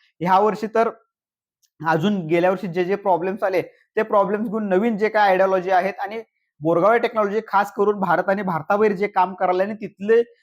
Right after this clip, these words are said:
तिथल्या लोकांची प्रॅक्टिस, आपल्या लोकांची प्रॅक्टिस ह्यामधनं मध्य काढून आणि त्याचबरोबर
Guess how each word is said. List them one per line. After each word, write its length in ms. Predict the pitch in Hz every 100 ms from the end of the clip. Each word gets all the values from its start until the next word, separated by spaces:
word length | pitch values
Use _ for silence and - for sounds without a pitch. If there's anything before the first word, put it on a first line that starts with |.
| _ -
तिथल्या 240 | 180 233
लोकांची 400 | 240 240 226 226
प्रॅक्टिस, 460 | 220 214 - 233 226
आपल्या 280 | 190 208
लोकांची 360 | 214 208 208 208
प्रॅक्टिस 380 | 214 202 233 208
ह्यामधनं 420 | 202 214 220 220
मध्य 320 | 214 220 202
काढून 320 | 226 220 214 131 _ _
आणि 120 | 156
त्याचबरोबर 640 | 180 202 208 220 214 196 156